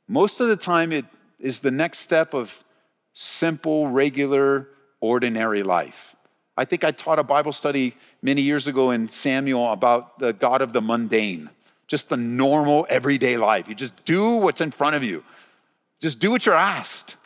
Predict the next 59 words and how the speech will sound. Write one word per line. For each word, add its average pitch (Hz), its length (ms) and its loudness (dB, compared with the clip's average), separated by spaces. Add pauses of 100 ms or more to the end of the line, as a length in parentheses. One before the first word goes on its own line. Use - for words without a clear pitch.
I, 131 240 -2
I - 40 -8
think 165 220 -2
of 135 140 2
the 127 80 2
school 156 300 0
ministry 139 420 -2
that 110 120 -2
we 110 120 -2
have, 110 240 0 (240)
brand 131 200 0
new 139 120 -2
class. 117 500 -2
This 131 220 -8
is 131 100 -6
a, 147 140 0
every 139 240 0
week. 156 160 -2
Just 135 180 -8
do 254 80 0
what 311 140 0
you're 294 100 2
asked. 277 300 -2
Just - 160 -14
do 220 80 -4
what 254 160 -8
you're 214 80 2
asked. 135 100 -4
Trust - 340 -2
us 131 300 0 (180)
and 131 140 -4
do 175 80 0
what 180 160 2
you're 139 80 -4
asked. 117 300 -2
The 110 80 -8
Lord 139 200 0
will 175 60 -2
take 165 220 -6
care 151 160 -2
of 139 80 0
the 123 80 0
rest. 107 300 -2 (640)
If 120 100 -4
you 180 80 0
don't 254 200 2
do 262 100 0
what 233 180 -2
you're 170 100 4
asked, 147 460 0
then 151 160 0
there's 139 200 0
friction 180 600 -4
and 139 140 -6
conflict. 151 680 -2
And 147 80 -6
of 151 140 -6
course, 262 320 -8
you're 143 200 -4